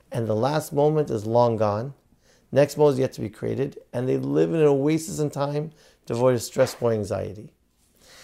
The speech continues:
Now, in order to experience that, we're gonna do a two-minute meditation, a guided mental imagery. We call it hisbodedus in Hebrew. The screen's gonna go blank.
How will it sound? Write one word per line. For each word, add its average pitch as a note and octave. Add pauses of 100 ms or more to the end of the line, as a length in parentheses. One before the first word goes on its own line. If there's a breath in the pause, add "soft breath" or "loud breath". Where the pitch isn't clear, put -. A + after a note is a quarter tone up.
(680 soft breath)
Now, - (100)
in D#3
order A3
to G3+
experience E3
that, G#3+ (320)
we're F3
gonna E3+
do D3+
a B2+ (260)
two-minute E3+ (320)
meditation, B2 (600)
a A#2
guided D3
mental C#3
imagery. A#2+ (380)
We A2
call A#2
it G2
hisbodedus A2
in A2
Hebrew. C#3+ (720 soft breath)
The A#2+
screen's E3
gonna D#3
go C3+
blank. B2+